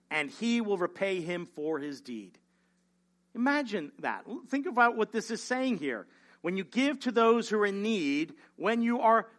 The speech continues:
generous, you are lending to the Lord. As if we could really lend to the Lord. What does the Lord need? But,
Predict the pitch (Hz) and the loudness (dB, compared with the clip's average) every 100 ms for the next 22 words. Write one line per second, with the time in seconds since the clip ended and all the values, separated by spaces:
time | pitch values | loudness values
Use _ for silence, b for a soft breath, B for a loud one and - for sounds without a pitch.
0 | - - 269 285 208 175 196 - - b | -18 0 2 4 4 4 4 0 -8 b
1 | b 151 240 277 202 185 175 190 262 254 | b 2 4 6 6 4 2 2 4 4
2 | 202 185 180 185 196 196 180 113 127 135 | 2 -2 -4 -4 -4 -2 -2 -2 -6 -6
3 | 131 139 143 131 139 123 123 131 127 123 | -6 -6 -8 -4 -4 -2 -4 -6 -8 -12
4 | 117 120 139 139 117 113 117 117 127 147 | -12 -10 -10 -8 -12 -12 -12 -10 -8 -8
5 | 113 139 | -6 -8